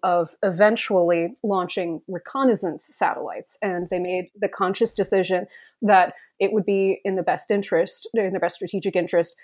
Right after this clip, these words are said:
to first launch scientific satellites to prove the value of peaceful overflight at this, at this new altitude, that, that the notion that, that national sovereignty does not extend up into space. And so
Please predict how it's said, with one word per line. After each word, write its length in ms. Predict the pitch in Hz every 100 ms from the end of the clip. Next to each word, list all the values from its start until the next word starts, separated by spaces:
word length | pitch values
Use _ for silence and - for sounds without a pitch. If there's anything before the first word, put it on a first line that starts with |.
| _ -
to 160 | 233
first 540 | 196 - 196 196 - -
launch 440 | 226 190 180 - -
scientific 580 | - 202 180 175 254 220
satellites 680 | - 180 175 170 175 - -
to 120 | -
prove 560 | - - 220 208 180 -
the 120 | 196 175
value 520 | 175 175 175 170 170
of 200 | 185 160 - -
peaceful 560 | 269 262 - 151 - -
overflight 720 | 180 170 160 - - - - -
at 100 | 175 -
this, 160 | 165 -
at 120 | -
this 160 | 175
new 160 | 185 170
altitude, 480 | - - 208 - -
that, 120 | 185
that 120 | 185 185
the 80 |
notion 500 | 180 175 175 185 180 165
that, 160 | 170
that 120 | 170 - - _
national 340 | 196 180 196 170
sovereignty 480 | 180 170 170 165
does 160 | 175 180
not 160 | 196 170
extend 580 | 175 - 185 175 170 _ -
up 180 | 180
into 260 | 180 160 -
space. 580 | - - 170 - - -
And 160 | 214 202
so 320 | 214 190 180